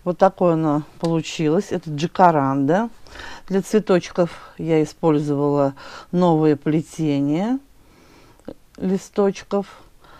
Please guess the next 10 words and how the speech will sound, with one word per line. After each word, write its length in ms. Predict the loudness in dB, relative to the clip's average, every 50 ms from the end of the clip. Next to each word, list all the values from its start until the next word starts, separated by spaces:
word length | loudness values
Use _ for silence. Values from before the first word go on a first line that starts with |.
| -20 -20 -20 -20 -20 -20 _ _ _ -20 -20 _ _ _ _ _ _ _ _ -20 -20 _ -20 -8 -2
Точно 320 | 0 0 0 0 -4 -8 -2
такое 440 | 0 0 0 0 -2 -2 0 0
же, 160 | 0 0 -2 -2
как, 480 | 0 0 -2 -2 -2 -6 -14 -14 -8 -4
э, 320 | -2 0 2 2 0 -2
в 460 | -4 -10 -18 -20 -20 -20 -20 -20 -20 -8
прошлом 500 | -4 -2 -2 -2 -2 -4 -6 -4 -4 -4
видео, 600 | -2 -2 -2 -2 -2 -2 -2 -2 -2 0 -2 -2 -4 -6
где 280 | -8 -6 -4 -2 -2
был 360 | -2 0 0 0 2 0 0